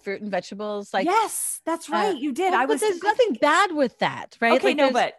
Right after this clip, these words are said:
Speaker 2: no, but it's weird because you, your
Speaker 1: No, I did
Speaker 2: hand is,
Speaker 1: notice
Speaker 2: like,
Speaker 1: it on the
Speaker 2: partially
Speaker 1: palms of my
Speaker 2: orange.
Speaker 1: hands and
Speaker 2: Yes.
Speaker 1: the bottoms of my feet before I noticed
Speaker 2: Me too.
Speaker 1: it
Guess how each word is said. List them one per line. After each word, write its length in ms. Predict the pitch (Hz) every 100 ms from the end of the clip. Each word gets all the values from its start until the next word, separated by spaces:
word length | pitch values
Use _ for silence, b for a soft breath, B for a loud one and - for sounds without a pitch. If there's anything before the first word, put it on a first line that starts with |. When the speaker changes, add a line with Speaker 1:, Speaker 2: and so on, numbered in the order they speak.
| _
Speaker 2:
no, 180 | 233 254
but 140 | 214 185
it's 140 | 165
weird 500 | 185 220 175 131 143
because 300 | 175 214 175
you, 80 | 214
your 120 | 220
Speaker 1:
No, 180 | 294 277
I 160 | 269 269
did 80 | 277
Speaker 2:
hand 140 | 285
is, 60 | 285
Speaker 1:
notice 140 | 277
Speaker 2:
like, 100 | -
Speaker 1:
it 100 | 349
on 100 | 285
the 60 | 247
Speaker 2:
partially 180 | 240 240
Speaker 1:
palms 220 | 226 180
of 60 | 277
my 60 | 262
Speaker 2:
orange. 100 | 254
Speaker 1:
hands 300 | 254 262 262
and 140 | 226 233
Speaker 2:
Yes. 120 | 190
Speaker 1:
the 60 |
bottoms 300 | 220 247 247
of 120 | 247 208
my 200 | 208 190
feet 280 | 262 233
before 320 | 196 214 240 240
I 60 |
noticed 360 | 220 220 220 220
Speaker 2:
Me 60 |
too. 40 |
Speaker 1:
it 100 | 202